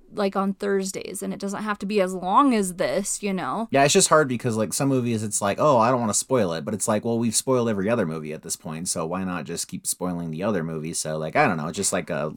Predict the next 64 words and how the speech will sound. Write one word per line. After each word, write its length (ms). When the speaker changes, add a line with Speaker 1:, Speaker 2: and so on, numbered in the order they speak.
Speaker 2:
like 160
a 100
thing 280
that 120
I 200
Speaker 1:
A 80
lot 280
of 80
movies 360
we 120
watch, 400
though, 220
are, 120
like, 220
lesser 480
known 360
movies, 440
and 120
that's 240
why 140
I 20
don't 140
like 140
to 80
spoil 420
them, 300
'cause 160
it's 180
like, 160
I 120
want 220
people 280
to 80
watch 400
these 400
because 260
they're 140
so 340
good, 340
you 140
know? 140
We 100
don't 140
really 180
talk 240
about 220
movies 300
that 100
we 100
hate. 380
I 40
mean, 140
we 120
have 440
talked 300
a 40
little 220
bit 140
about 260
movies 360
that 180
weren't 180
as 300
great, 480